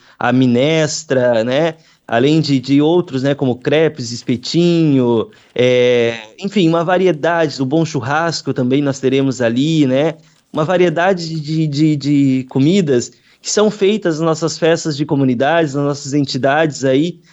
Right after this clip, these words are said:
né, durante o ano, e que vem pra Praça Gastronômica da Festa do Colono, né? Todos os dias a Praça Gastronômica estará ali, né? É pro-, a prontidão pra atender, as comunidades já tá tudo fechado, tudo certo,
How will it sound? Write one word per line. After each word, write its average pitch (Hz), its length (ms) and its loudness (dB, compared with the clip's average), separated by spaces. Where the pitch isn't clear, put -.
né, 143 200 0
durante 147 420 0
o 135 80 4
ano, 165 420 0
e 160 140 2
que 190 220 -6
vem 208 280 2
pra 180 180 -2
Praça 160 340 -2
Gastronômica 147 760 0
da 131 100 -2
Festa 143 320 -2
do 127 100 -4
Colono, 135 480 2
né? 143 120 0
Todos 165 320 -2
os 139 120 -4
dias 143 140 0
a 147 40 0
Praça 143 280 -2
Gastronômica 131 520 -2
estará 127 440 -2
ali, 135 340 0
né? 131 440 2
É 120 80 2
pro-, 131 260 -2
a 123 320 0
prontidão 135 480 -2
pra 135 140 0
atender, 127 480 0
as 139 120 -4
comunidades 127 540 0
já 131 80 -4
tá 117 100 -2
tudo 165 220 -2
fechado, 135 540 -2
tudo 143 240 -12
certo, 147 600 0